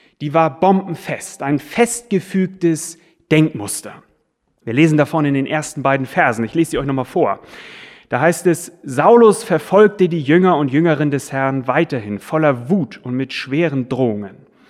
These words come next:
Er ging zum obersten Priester und ließ sich Briefe an die jüdischen Gemeinden in Damaskus geben. Darin wurde ihm die Vollmacht erteilt, auch dort nach Anhängern der neuen Lehre zu suchen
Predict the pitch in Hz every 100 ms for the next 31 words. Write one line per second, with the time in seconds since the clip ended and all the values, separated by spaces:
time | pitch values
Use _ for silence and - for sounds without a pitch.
0 | - _ _ _ _ 143 175 247 247 208
1 | 220 214 185 196 - - 247 - 139 131
2 | 139 214 196 170 - 170 254 208 139 131
3 | 131 127 202 202 180 147 131 131 147 -
4 | 165 160 139 123 117 123 - 135 127 -
5 | 104 92 - _ _ _ _ _ _ _
6 | _ 135 156 175 165 - - - 175 180
7 | 180 175 160 - 226 214 143 - 143 -
8 | 151 170 196 190 - - 160 - 202 180
9 | 107 - - - _ - 120 160 185 165
10 | 180 170 160 139 117 135 156 147 123 135
11 | 151 135 - 117 131 165 - 160